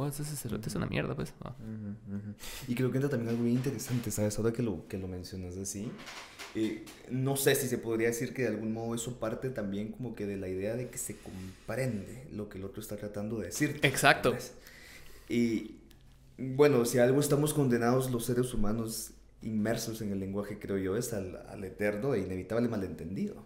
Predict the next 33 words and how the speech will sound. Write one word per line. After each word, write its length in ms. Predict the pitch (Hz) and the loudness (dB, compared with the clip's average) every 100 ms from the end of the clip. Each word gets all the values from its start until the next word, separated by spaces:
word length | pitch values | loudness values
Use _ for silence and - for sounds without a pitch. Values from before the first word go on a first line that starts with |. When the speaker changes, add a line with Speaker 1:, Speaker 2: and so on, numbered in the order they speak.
| - | -14
Speaker 1:
Exacto. 500 | 156 - 156 - - | -12 -10 -10 -10 -6
Speaker 2:
En 140 | 104 104 | -2 0
el 100 | 98 | -2
sentido 420 | 104 92 101 110 | -2 -2 0 2
de 100 | 117 | 0
que 140 | 107 | 0
no 380 | 104 101 113 131 | 0 2 2 0
tenemos 460 | - 123 107 95 101 | 0 0 0 -4 -6
la 100 | 98 | -8
posibilidad 840 | - - - 95 98 87 92 92 92 | -6 -4 -4 -4 -6 -6 -6 -4 -6
de 100 | 110 | -6
comprender 640 | 110 101 95 90 92 95 | -4 -4 -6 -8 -6 -6
al 120 | 98 | -4
otro 180 | 101 98 | -6 -6
al 80 | 98 | -6
cien 220 | 101 98 | -4 -6
por 160 | 98 - | -6 -6
ciento. 360 | 123 107 - - - - - - - - - - | -4 -4 -8 -16 -20 -20 -20 -20 -20 -20 -20 -6
Em, 420 | 101 104 98 - - | -2 0 -2 -6 -6
justo 260 | 120 - | -4 -2
ayer 120 | 101 104 | 0 0
estaba 280 | 107 110 | 2 2
leyendo 320 | 110 101 104 107 | 2 2 2 2
algo 140 | 107 | 4
al 60 | 110 | 2
respecto 500 | 107 - 104 - 120 | 0 -2 -2 0 -2
que 80 | 98 | 2
era 160 | 101 104 | 2 2
como, 320 | 104 87 - - - - | 0 -2 -6 -10 -18 -18
era 240 | - 113 127 | 0 6 6
sobre 540 | 131 117 107 98 67 | 8 6 6 4 0
psicoanálisis, 720 | 67 127 113 110 113 123 127 | 0 0 2 4 4 2 0
eh, 180 | 104 - | -2 -2